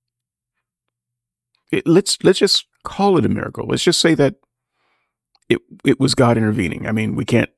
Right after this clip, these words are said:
tell, but let's just, let's just say that. And a person says, "Okay, God did the thing, so I increase my faith." What about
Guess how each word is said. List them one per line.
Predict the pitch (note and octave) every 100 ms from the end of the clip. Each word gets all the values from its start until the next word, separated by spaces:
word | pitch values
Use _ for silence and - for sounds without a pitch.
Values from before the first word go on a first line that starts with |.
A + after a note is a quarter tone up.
| _
tell, | - - - - _ -
but | C#3
let's | D3
just, | B2+ -
let's | C3 A2
just | A2
say | -
that. | - - - _ _ -
And | - - -
a |
person | C#3 A#2+ C3
says, | - A#2+ -
"Okay, | B2+ - F#3 B2+ - - _
God | B2 A2+ A2+
did | B2+ A#2
the | C3
thing, | F#3 F3+ C3 C#3 _
so | - - -
I | B2
increase | G#2 A2 G2+ G2+
my | A2
faith." | B2 - - - _ _ _ _ _ _ _ _ _ _ - - _
What | - F2+ C#3
about | F#3+ D#3 C3+ A#2